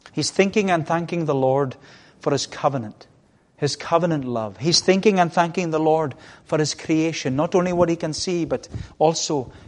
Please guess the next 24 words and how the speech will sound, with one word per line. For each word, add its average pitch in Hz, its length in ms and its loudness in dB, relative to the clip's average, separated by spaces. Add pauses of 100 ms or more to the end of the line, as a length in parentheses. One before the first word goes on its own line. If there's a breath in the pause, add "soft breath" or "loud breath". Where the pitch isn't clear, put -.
himself, 120 720 -8
what 139 120 -2
the 151 80 0
Lord 143 260 2
is 143 100 -4
doing 160 320 -2
in 147 80 -2
his 139 160 -4
own 139 180 -4
life. 110 440 -8 (640 soft breath)
But 131 100 -8
then 131 160 0
lastly 131 580 -2 (440 soft breath)
and 123 100 -4
briefly, 123 440 -4
he's 117 260 -6
thinking 139 380 -6
and 123 120 -8
thanking 131 400 -8
the 120 100 -6
Lord 113 360 -4
for - 120 -14
his 110 140 -12
compassion. - 800 -14